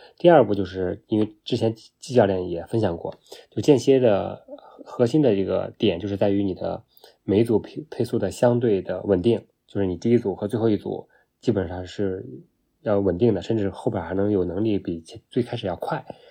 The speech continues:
就是你的稳定性，这个是，也是检验你能力的一个方式。当然还有很多这个高，高，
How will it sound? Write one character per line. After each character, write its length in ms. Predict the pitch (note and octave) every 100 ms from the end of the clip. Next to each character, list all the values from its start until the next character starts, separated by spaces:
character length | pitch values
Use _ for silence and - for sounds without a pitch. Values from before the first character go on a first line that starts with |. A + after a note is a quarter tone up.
| - -
就 80 | -
是 60 |
你 100 | A2
的 60 | A#2
稳 160 | G#2+ G2+
定 100 | B2+
性， 260 | F3 B2 - _ _ _
这 160 | A2+
个 120 | F#2+ G2
是， 300 | - F#2+ F#2
也 100 | F2+
是 120 | G2+
检 140 | F#2+
验 100 | F#2
你 80 | F#2
能 200 | F2+ F2
力 60 | G2+
的 80 | F#2
一 80 |
个 60 | E2+
方 180 | G2 F#2
式。 280 | - F2+ - _ - -
当 100 | C3
然 100 | D3
还 120 | D3
有 80 | D#3
很 160 | F#2+
多 180 | F#2+ B2+
这 140 | C#3+ G2
个 200 | F#2 G2+
高， 200 | B2 B2
高， 220 | B2+